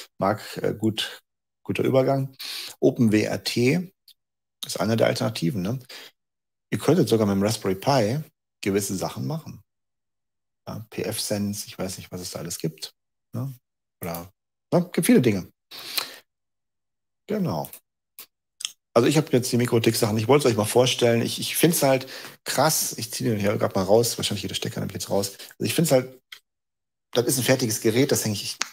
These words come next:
zack an die Wand oder weiß nicht, was ich mache, an meine Hutschiene. Ähm, Mobilfunk, die andere Version mit LoRa sogar, hundertneunundneunzig Euro, wenn's denn verfügbar wäre. Deswegen zeige ich's euch, ne, weil wir haben über solche Sachen gesprochen.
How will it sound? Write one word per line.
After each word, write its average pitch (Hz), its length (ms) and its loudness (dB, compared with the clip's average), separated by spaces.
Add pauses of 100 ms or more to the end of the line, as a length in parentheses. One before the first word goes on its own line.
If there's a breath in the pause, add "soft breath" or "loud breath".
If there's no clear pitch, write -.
(120)
zack - 240 -2
an 107 80 -2
die 101 120 0
Wand 135 220 2
oder 113 160 2
weiß 117 160 0
nicht, 120 120 -6
was 113 100 -2
ich - 60 -8
mache, 117 200 -4
an 104 100 -2
meine 101 180 -2
Hutschiene. 135 540 -2 (600 loud breath)
Ähm, 110 480 0 (320)
Mobilfunk, 127 1120 4 (360)
die 143 80 2
andere 127 260 4
Version 117 340 4
mit 123 140 0
LoRa 110 380 2
sogar, 104 600 0 (220)
hundertneunundneunzig 110 840 -2
Euro, 104 460 0
wenn's 110 200 -2
denn 98 100 -6
verfügbar 104 480 -6
wäre. 98 400 -4 (1600 loud breath)
Deswegen 117 340 4
zeige 92 220 2
ich's 87 140 -4
euch, 85 240 -4
ne, 107 100 0
weil 98 120 4
wir 92 100 -2
haben 98 100 -2
über 92 140 -2
solche 92 240 -2
Sachen 95 240 -6
gesprochen. 101 580 -8